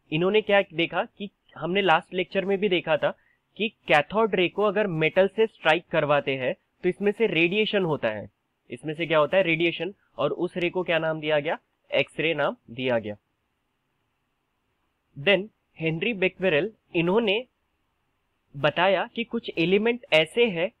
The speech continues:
जो on their own radiation emit करते हैं। मतलब, यहाँ पे कोई bombarding नहीं की जा रही है या कुछ और phenomena नहीं हो रहा है, यहाँ पे just क्या हो रहा है, Radiation अपने आप हो रहा है। So,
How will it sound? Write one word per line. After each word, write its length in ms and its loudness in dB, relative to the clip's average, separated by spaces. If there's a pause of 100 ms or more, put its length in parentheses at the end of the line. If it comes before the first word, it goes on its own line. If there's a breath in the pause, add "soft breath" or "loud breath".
(140)
जो 380 -2 (640)
on 160 6
their 240 6 (140)
own 300 6 (560)
radiation 560 4
emit 500 2
करते 320 0
हैं। 180 -10 (760)
मतलब, 340 -4 (520)
यहाँ 340 -2
पे 80 0
कोई 180 -2
bombarding 580 2
नहीं 160 -2
की 200 -2
जा 160 2
रही 160 -4
है 200 -6 (360)
या 140 2
कुछ 260 -2
और 180 4
phenomena 460 0
नहीं 160 4
हो 80 2
रहा 120 4
है, 60 0
यहाँ 200 -2
पे 160 0
just 280 -4
क्या 100 2
हो 100 4
रहा 120 2
है, 160 -4 (360 soft breath)
Radiation 520 2
अपने 240 0
आप 160 2
हो 100 2
रहा 120 2
है। 200 -2 (360)
So, 100 0